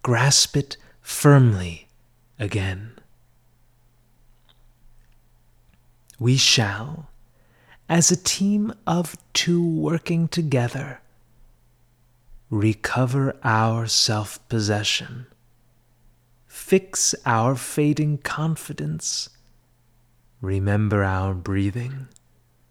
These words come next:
restore our tranquility, become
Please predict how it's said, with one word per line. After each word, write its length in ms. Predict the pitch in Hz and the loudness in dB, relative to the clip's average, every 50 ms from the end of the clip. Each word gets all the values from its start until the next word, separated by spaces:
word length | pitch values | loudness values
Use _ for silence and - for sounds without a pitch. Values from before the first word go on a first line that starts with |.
| _ _ _ _ _ _ _ - | _ _ _ _ _ _ _ -10
restore 840 | - 117 117 135 135 123 - - - - - 160 160 165 165 165 160 - - | -4 -2 0 2 2 4 4 4 4 4 2 2 4 4 2 0 0 -2 -4
our 300 | - 139 139 143 143 147 | -2 0 0 2 2 0
tranquility, 1300 | 147 - - - - 127 127 127 127 127 - - - 131 127 127 131 127 - - - 139 139 143 123 - _ _ _ _ _ _ _ _ _ _ _ _ _ _ _ _ _ _ _ _ _ _ _ _ | 0 -2 -4 -2 -2 -2 -2 -2 -4 -6 -8 -6 -6 -4 -4 -4 -6 -6 -8 -12 -12 -12 -12 -14 -14 -18 _ _ _ _ _ _ _ _ _ _ _ _ _ _ _ _ _ _ _ _ _ _ _ _
become 640 | - 107 - - - 110 117 123 120 120 120 120 | -6 -6 -6 -6 -4 -2 0 0 0 0 -2 -4